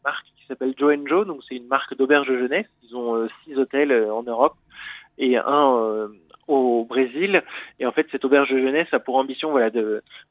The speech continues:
de vraiment être, euh, à la pointe de, de l'accueil en accessibilité. Et du coup, nous, on les accompagne sur, euh, dans leur construction, dans les rénovations de, de bâtiments qu'ils récupèrent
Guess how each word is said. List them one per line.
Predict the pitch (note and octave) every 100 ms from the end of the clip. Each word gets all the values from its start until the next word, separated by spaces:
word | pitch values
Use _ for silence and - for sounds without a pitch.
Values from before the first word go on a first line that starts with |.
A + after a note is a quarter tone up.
| -
de |
vraiment | B2 B2+ D3 C#3+
être, | - B2+
euh, | A#2+ A#2 G#2
à |
la | A#2+
pointe | B2+ - D3+ D3+ A#2+
de, | B2 A#2 A2+ G#2+ F#2+ G#2 B2
de | C3+
l'accueil | C3+ D3+ C#3+
en | C3
accessibilité. | B2+ C3 - C3 C3 B2+ E3 F#3+
Et |
du | B2+
coup, | A#2+ D3+ D3
nous, | C#3+
on | C#3+
les | B2
accompagne | B2+ - C3 D3+ C#3
sur, | - B2+ A#2
euh, | A2 - - - - -
dans | C3 B2
leur | A2+
construction, | - C3 - - F3 F#3
dans | F3 C3
les | A#2+
rénovations | C3 C#3+ C3+ B2 D3+ D3
de, | B2+ A#2+ A#2
de | A#2+
bâtiments | B2 A#2+ C3+ C#3+
qu'ils | - B2
récupèrent | A#2+ - B2+ C3